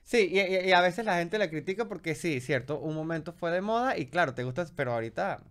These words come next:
eh, no, que nos gusta el sushi. Yo soy un sushi. Además, si usted me llega a comer sushi,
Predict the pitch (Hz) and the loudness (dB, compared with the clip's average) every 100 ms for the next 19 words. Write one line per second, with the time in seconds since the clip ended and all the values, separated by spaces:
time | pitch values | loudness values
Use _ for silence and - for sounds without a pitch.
0 | 123 156 220 190 160 151 165 185 214 - | -14 -12 -12 -12 -10 -10 -10 -12 -10 -8
1 | 165 226 262 - - - 156 170 156 147 | -8 -10 -10 -10 -4 -2 -2 -2 -4 -6
2 | 160 180 214 247 262 185 190 277 302 320 | -8 -8 -4 -2 -2 -2 -4 -4 -6 -8